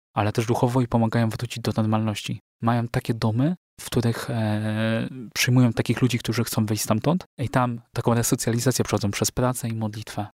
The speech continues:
I wiadomo, że niestety niektórzy wracają z powrotem na ulicę, ale jest dużo procent, których zostaje. W jednym też takim domu byliśmy, gdzie codziennie przyjmuje czterysta pięćdziesiąt osób posiłek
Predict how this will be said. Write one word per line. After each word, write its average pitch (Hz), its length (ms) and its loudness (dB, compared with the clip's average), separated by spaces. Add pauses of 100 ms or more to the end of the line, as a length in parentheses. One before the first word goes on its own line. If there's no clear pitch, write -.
(140)
I 123 320 0
wiadomo, 135 380 4
że 117 220 2
niestety 113 360 2
niektórzy 120 500 2 (120)
wracają 117 340 2
z 117 60 0
powrotem 117 340 4
na 110 80 4
ulicę, 110 340 -2 (180)
ale 110 260 2
jest 113 180 2
dużo 117 340 2 (340)
procent, - 380 2
których 117 300 -4
zostaje. 104 480 -2 (200)
W 110 40 -6
jednym 123 200 4
też 123 120 -2
takim - 240 -6
domu 127 200 2
byliśmy, 117 480 0 (140)
gdzie 113 100 2
codziennie 127 360 4
przyjmuje 123 320 0
czterysta 117 400 0
pięćdziesiąt 113 380 -2
osób - 320 -2
posiłek 107 500 0